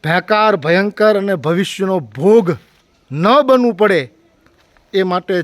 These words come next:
ચાલો સૌ પ્રકૃતિ તરફ વળીએ, પર્યાવરણ તરફ વળીએ, પર્યાવરણને પ્રેમ કરીએ, પ્રકૃતિને પ્રેમ કરીએ અને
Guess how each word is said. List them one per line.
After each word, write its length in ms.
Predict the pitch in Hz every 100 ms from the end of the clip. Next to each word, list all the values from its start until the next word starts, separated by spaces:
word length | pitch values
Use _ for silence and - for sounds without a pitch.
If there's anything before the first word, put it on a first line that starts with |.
| -
ચાલો 260 | 175 202 196
સૌ 260 | - 202 214 170 - _ _ _ _ _ _ _ -
પ્રકૃતિ 480 | 185 185 208 214
તરફ 300 | 208 214 208 170
વળીએ, 280 | 220 226 240 233 _ _ _ _ _ _ _ _ _ _ _ - _ _ _ _ -
પર્યાવરણ 560 | 190 214 220 226 233 220
તરફ 240 | 220 180
વળીએ, 260 | 208 233 240 247 - _ _ _ _ _ _ _ _ _ _ _ _ _ -
પર્યાવરણને 580 | 190 220 240 254 254 247 185
પ્રેમ 240 | 240 240
કરીએ, 340 | 233 240 247 247 226 _ _ _ _ _ _
પ્રકૃતિને 600 | 202 - 269 302 277 262
પ્રેમ 300 | 185 220 214
કરીએ 320 | 180 196 190 160 - _ - - - - _ - _
અને 220 | 214 226